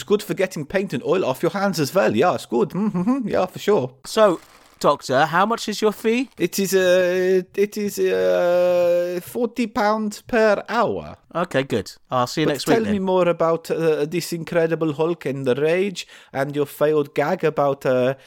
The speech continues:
Speaker 1: lube and Swarfiga.
Speaker 2: <laughs> It's not
Speaker 1: Tell
Speaker 2: failed.
Speaker 1: me more about these
Speaker 2: <laughs>
Speaker 1: desperate,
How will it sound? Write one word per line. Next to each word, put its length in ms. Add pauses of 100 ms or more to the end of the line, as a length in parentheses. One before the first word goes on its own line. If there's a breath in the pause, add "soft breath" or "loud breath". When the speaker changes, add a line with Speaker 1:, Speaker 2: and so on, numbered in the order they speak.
(140 soft breath)
Speaker 1:
lube 420
and 220
Swarfiga. 880
Speaker 2:
<laughs> 40 (380 loud breath)
It's 120
not 200
Speaker 1:
Tell 160
Speaker 2:
failed. 200
Speaker 1:
me 80
more 120
about 340
these 200
Speaker 2:
<laughs> 140
Speaker 1:
desperate, 520